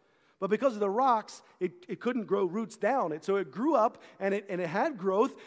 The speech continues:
and it looked impressive, but then the sun came, and what happened? The sun scorched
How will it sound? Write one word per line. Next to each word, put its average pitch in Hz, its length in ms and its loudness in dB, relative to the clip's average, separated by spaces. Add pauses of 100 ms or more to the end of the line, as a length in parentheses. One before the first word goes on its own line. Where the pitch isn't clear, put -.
and 185 100 -2
it 185 60 0
looked 247 220 -2
impressive, 214 500 0
but 214 100 0
then 214 100 0
the 190 100 -4
sun 262 320 0
came, 190 420 -2 (180)
and 170 100 -4
what 185 140 -2
happened? 156 380 -6
The 147 40 -10
sun 196 300 -6
scorched - 640 -6